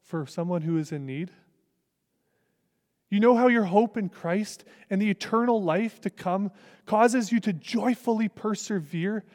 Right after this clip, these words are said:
through your physical pain? Continue in these good works. And may God grant all of us the grace to actively grow in pursuing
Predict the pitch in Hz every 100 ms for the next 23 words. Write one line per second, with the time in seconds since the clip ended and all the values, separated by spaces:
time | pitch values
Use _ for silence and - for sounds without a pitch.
0 | - - _ 196 196 170 - 180 190 -
1 | 180 165 160 196 175 _ _ _ _ _
2 | _ _ _ _ _ - - 196 - 220
3 | 240 233 160 - _ _ _ _ 180 180
4 | 170 - 185 175 156 185 - - - -
5 | _ _ _ _ _ _ _ _ _ _
6 | _ _ - 190 208 196 147 202 233 233
7 | 165 170 202 214 202 - - 196 240 196
8 | 139 123 - _ _ - 196 156 196 240
9 | - - 214 202 - 202 - 240 180 208
10 | 170 135 156 - 185 208 135 - _ _
11 | _ - 170 - 170 - - 214 226 151
12 | 113